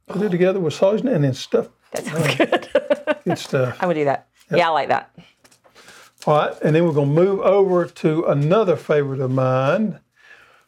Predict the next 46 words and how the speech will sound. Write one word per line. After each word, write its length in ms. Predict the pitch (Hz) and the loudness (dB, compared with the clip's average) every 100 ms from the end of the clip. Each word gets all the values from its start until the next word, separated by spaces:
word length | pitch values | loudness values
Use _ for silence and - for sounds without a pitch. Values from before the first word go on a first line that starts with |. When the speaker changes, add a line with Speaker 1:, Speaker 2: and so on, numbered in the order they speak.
| _ - | _ 0
Speaker 1:
which 460 | 175 233 262 - | 2 4 2 2
is 220 | 196 147 - | 0 0 -6
sweet 640 | - - 180 214 240 262 - 180 131 | -10 -2 2 2 2 -2 -10 -4 0
dumpling 420 | 165 180 185 180 | 2 0 -2 -6
squash. 400 | - 180 160 - | 0 0 0 0
And 80 | 160 | -2
I'm 120 | 269 | -2
probably 340 | - 254 240 269 | 0 -2 0 -4
fixing 340 | - 214 - | -6 -8 -4
to 60 | 180 | -6
plant 320 | - 233 208 | -4 -4 -4
me 140 | 175 143 | -6 -6
some 200 | - 131 | -4 -4
of 100 | 123 | -2
these 240 | 135 143 _ | -4 -4 _
shortly. 540 | - - - 196 - 139 | -14 -8 -2 0 0 -2
I 60 | 143 | 0
got 160 | 156 | 0
a 40 | 147 | -4
spot 500 | - 196 180 - 175 | -2 0 0 -2 0
that 100 | 151 | 0
I've 140 | 147 | 0
been 120 | 151 | -2
working 300 | 165 165 151 | 0 -2 0
up 260 | 170 185 - - - - - | 0 0 -2 -20 -20 -20 -4
last 240 | 170 156 156 | 0 2 0
few 100 | 165 | 0
days. 300 | 156 165 156 | 2 2 0
And 300 | 175 156 135 | -4 -2 2
this 320 | 226 330 - | 2 2 2
is 200 | 208 151 | 0 0
one 280 | 147 208 202 | 0 0 2
I 100 | 208 | 0
come 200 | 208 196 | 0 -2
to 60 | 175 | 2
love 260 | 185 175 | 2 2
a 60 | 165 | -2
few 180 | - 196 | -2 0
years 200 | 190 147 | 0 2
ago. 160 | 147 | 0
We 140 | 156 196 | 2 2
did 160 | 185 | 0
a 60 | 147 | 0
trial 500 | - 180 175 165 156 | 0 2 4 2 0
of 80 | 147 | 0
them, 380 | 170 165 160 | 2 2 0